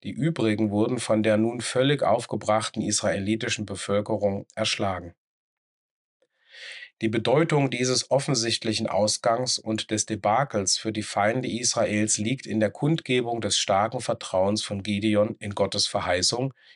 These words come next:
hinsichtlich der Errettung durch Gott. Gideon war nicht so sicher, dass er die Angreifer in die Flucht schlagen würde, dass er die Ephraimiten im Voraus entlang des Flusses entsandte,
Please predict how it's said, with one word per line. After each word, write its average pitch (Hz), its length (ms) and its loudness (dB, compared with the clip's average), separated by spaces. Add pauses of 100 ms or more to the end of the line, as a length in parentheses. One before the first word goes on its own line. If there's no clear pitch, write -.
hinsichtlich 143 640 0
der 113 120 0
Errettung 101 440 0
durch 123 240 -2
Gott. - 300 -6 (880)
Gideon 147 500 4
war 120 140 4
nicht 147 220 2
so 120 140 2
sicher, 113 400 0 (360)
dass 135 180 2
er 160 80 4
die 160 120 2
Angreifer 123 640 2
in 127 100 -2
die 127 100 -2
Flucht - 340 -2
schlagen 110 400 0
würde, 120 360 2 (500)
dass 127 160 2
er 135 100 2
die 131 180 2
Ephraimiten 139 760 2
im 123 160 -2
Voraus 110 680 2
entlang 107 340 0
des 110 160 0
Flusses 117 380 -2
entsandte, 113 640 0